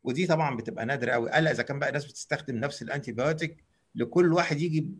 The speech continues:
نفس الطفل لكل حاجه يديله، آه، نفس الانتيبيوتيك، ده طبعا ال-، الخطر. لكن النظري بيقول ان الانتيبيوتيك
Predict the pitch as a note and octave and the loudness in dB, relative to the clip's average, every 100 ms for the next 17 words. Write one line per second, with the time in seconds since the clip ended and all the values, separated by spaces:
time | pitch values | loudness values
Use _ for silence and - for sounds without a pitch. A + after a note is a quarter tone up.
0 | - A#2+ D#3+ - D3+ - F3 D3 C3 F3+ | -4 2 2 2 -6 -2 -4 -2 -4 0
1 | F3 C#3 F3+ E3 A2 - _ A#2 D3 D3 | 2 2 4 4 4 -6 _ -2 0 0
2 | B2 - _ _ _ - B2 - C3 - | -2 -10 _ _ _ 0 0 2 -4 -6
3 | G#2+ F#2+ - - - _ C3 E3+ D#3 C3+ | -10 -10 -10 -12 -14 _ 2 4 4 0
4 | A#2+ A#2 - _ _ - G#2+ - - - | 0 -2 -6 _ _ -6 -4 -4 -8 -10
5 | - - - _ _ - D3 D3+ D#3 D3+ | -16 -18 -20 _ _ 2 2 4 0 -2
6 | - A#2+ A#2 B2 G#3 A3+ C#4 A#3 D#3 D#3+ | -4 -2 2 4 6 6 6 4 2 0
7 | D#3 A3+ C#4+ C#4 _ _ _ - C3 B2+ | 0 2 0 -4 _ _ _ -4 -2 0
8 | - F3+ D#3 C#3 C3 A2+ | 2 2 2 -2 -2 -6